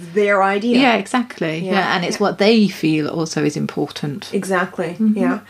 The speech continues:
Speaker 1: So they can, uh, write their own screenplay.
Speaker 2: Yes. Yeah.
Speaker 1: Yeah.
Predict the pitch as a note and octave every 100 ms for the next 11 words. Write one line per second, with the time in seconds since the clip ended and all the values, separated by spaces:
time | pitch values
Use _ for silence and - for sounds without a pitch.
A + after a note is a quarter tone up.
0 | - - - F#3 F#3 F3+ F#3+ F3+ E3+ -
1 | F3 E3+ E3+ F#3 F#3 F#3 - F3 F3 F3+
2 | F3 F3+ - - - - G3+ G3 G3 E3+
3 | E3 E3+ _ B3+ E4+ G#3 - - - -
4 | _ - A#3+ G3